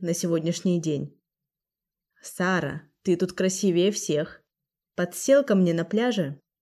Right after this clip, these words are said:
самый старый из женихов-вельмож. «Да?» С недоверием посмотрела я на сморщенное лицо лорда Сизмута. «Да,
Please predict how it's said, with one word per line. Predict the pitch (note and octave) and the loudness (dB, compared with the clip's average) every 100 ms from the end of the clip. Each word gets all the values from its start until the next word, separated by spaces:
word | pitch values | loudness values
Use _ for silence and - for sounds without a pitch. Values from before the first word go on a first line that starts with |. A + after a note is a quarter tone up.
| _ | _
самый | - F3+ F3+ F3+ | -4 0 0 0
старый | - G#3 F#3 E3+ | 0 0 2 2
из | |
женихов-вельмож. | E3+ F3 F#3 F#3 E3+ F3 G3+ G3+ C#3+ C#3+ - _ _ _ _ _ _ _ - | 0 0 0 -2 -4 -2 0 0 -2 -8 -16 _ _ _ _ _ _ _ -6
«Да?» | F#3 F3+ A3+ D#4 - _ _ _ _ _ _ | -2 0 0 0 -4 _ _ _ _ _ _
С | - A3+ | -4 4
недоверием | G#3+ A3+ B3+ B3 F#3+ F#3 | 6 8 8 8 6 4
посмотрела | G3 G#3+ G3+ A#3+ B3 | 2 0 2 4 6
я | G3+ E3+ | 6 2
на | F3 | 0
сморщенное | - A3 G#3+ G3 F#3 F3+ | 0 -2 0 2 2 4
лицо | F#3 F#3+ - A3+ A3+ - _ _ | 2 0 -2 -4 -4 -20 _ _
лорда | A#3+ B3 A3 B3+ | 4 4 4 2
Сизмута. | - A#3+ E3 D3 D3 C#3 _ _ _ _ _ _ - | 2 2 2 -2 -8 -10 _ _ _ _ _ _ -8
«Да, | D#3 E3+ F3+ B2+ | -2 0 0 -2